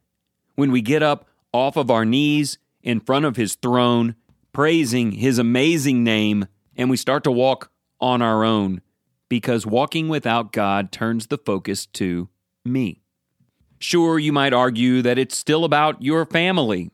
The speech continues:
and your friends and the people in your life. But a big secret you'll see in the list at the end is that without humility, even all of that is about you.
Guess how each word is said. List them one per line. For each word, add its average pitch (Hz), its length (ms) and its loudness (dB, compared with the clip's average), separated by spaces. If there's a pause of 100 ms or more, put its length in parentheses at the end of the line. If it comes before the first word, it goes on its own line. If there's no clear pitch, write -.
and 120 300 -2
your 113 80 -2
friends 113 720 -2 (320)
and 117 120 -2
the 110 60 0
people 127 320 0
in 113 100 0
your 104 120 -2
life. 95 380 -6 (640)
But 127 140 0
a 123 60 0
big 139 260 -4
secret 147 520 -4
you'll 123 160 0
see 135 520 -4
in 117 100 -2
the 110 80 0
list 120 280 -2
at 117 100 -6
the 95 200 -6
end 107 240 -6 (460)
is 117 200 -4
that 131 200 0
without 127 360 -4
humility, 123 680 -4 (160)
even 160 300 -2
all 147 180 -2
of 101 120 -4
that 98 360 -6 (460)
is 98 140 -6
about 90 280 -6
you. 87 280 -10